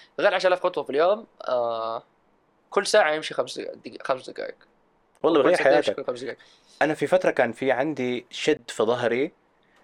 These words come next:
Speaker 2: آه، كان يزعجني أيام الديد ليفت. لما ب-، لما زدت الحركة في اليوم، راح
Speaker 1: اختفى.
Speaker 2: الوجع. ما غيرت أي شيء بتمريني ولا تسخيني،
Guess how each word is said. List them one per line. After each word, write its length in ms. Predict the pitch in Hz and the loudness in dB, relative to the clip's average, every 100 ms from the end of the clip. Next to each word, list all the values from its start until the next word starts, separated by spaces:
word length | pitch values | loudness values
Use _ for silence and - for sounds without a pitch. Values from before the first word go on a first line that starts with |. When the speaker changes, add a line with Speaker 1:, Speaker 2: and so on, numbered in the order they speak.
| _ _ - | _ _ -4
Speaker 2:
آه، 160 | 104 101 | -2 0
كان 240 | - 117 | -2 -2
يزعجني 400 | 113 120 151 143 | -2 0 -2 0
أيام 180 | 107 107 | 2 2
الديد 200 | 104 107 | 0 0
ليفت. 320 | 98 - - _ _ _ _ _ - | -2 -8 -18 _ _ _ _ _ -4
لما 220 | 117 113 | 0 2
ب-، 160 | 120 - | 0 -2
لما 200 | 117 113 | -4 -4
زدت 200 | 113 175 | -4 -2
الحركة 360 | 147 147 147 127 | -2 0 -2 -4
في 80 | 117 | -2
اليوم، 420 | 110 131 190 208 _ - | 0 2 0 -4 _ -4
راح 100 | 123 | -2
Speaker 1:
اختفى. 120 | - | 0
Speaker 2:
الوجع. 240 | 107 107 92 - _ - | 0 0 -4 -8 _ 0
ما 80 | 156 | 4
غيرت 280 | 208 208 | 6 6
أي 200 | - 233 | 2 -2
شيء 120 | 214 220 | 0 2
بتمريني 380 | 180 170 175 | 2 2 2
ولا 140 | 156 139 | 2 0
تسخيني، 480 | 117 170 147 104 | 0 0 0 0